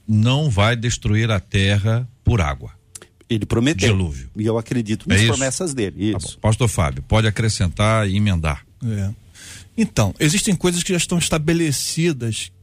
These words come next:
Speaker 3: que a gente não discute, pelo menos a fé, a fé cristã não discute. Deus, ele sabe de todas as coisas, Deus é todo poderoso, Deus é imutável.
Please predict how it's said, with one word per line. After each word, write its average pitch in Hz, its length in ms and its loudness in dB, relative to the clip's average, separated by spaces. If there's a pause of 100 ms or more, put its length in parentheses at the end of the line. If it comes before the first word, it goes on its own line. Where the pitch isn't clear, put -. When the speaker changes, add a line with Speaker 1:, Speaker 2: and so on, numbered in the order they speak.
Speaker 3:
que - 140 -2
a 135 40 4
gente 143 360 0
não 143 340 2
discute, 151 640 0
pelo 120 240 0
menos 135 300 0
a 143 80 2
fé, 139 280 0 (120)
a 123 80 2
fé 127 160 0
cristã 147 420 -2
não 151 140 0
discute. 123 600 -2 (720)
Deus, 123 560 0
ele 120 220 0
sabe 127 320 -2
de 120 100 0
todas 117 220 0
as 113 140 -2
coisas, 147 640 -2 (680)
Deus 120 340 2
é 113 100 -2
todo 127 240 -4
poderoso, 117 800 0 (380)
Deus 131 460 2
é 120 80 2
imutável. 117 840 0